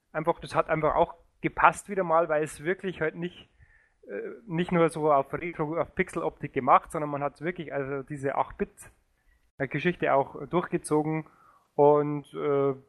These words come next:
ich, es war wirklich so ein Spiel, da wo, wo mich wirklich das Gameplay einfach irgendwie gefesselt hat. Weil es war nicht irgendwie so wieder mal mit, äh, eben genau das, was du vielleicht wolltest, dieses ganze Roguelike und, äh,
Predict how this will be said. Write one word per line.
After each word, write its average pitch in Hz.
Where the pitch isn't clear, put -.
ich, -
es 139
war 147
wirklich 180
so 175
ein 165
Spiel, 180
da 160
wo, 156
wo 143
mich 147
wirklich 175
das -
Gameplay 160
einfach 113
irgendwie 123
gefesselt 120
hat. -
Weil 151
es 156
war 190
nicht 240
irgendwie 208
so 196
wieder 185
mal 160
mit, 147
äh, -
eben 170
genau 156
das, 151
was -
du 185
vielleicht 143
wolltest, 156
dieses 143
ganze 143
Roguelike 156
und, 135
äh, 127